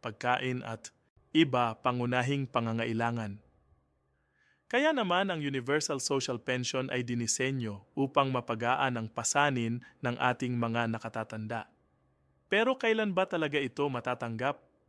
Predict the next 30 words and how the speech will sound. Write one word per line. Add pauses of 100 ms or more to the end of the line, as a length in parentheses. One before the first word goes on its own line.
(680)
May
schedule
po
tayong
dapat
abangan. (560)
Sa
mga
susunod
na
minuto, (400)
ipapaliwanag
ko
sa
inyo
kung
paano, (240)
kailan, (320)
at,
at
saan
nyo
makukuha
ang
inyong
pensyon. (720)
Ibabahagi
ko
rin
ang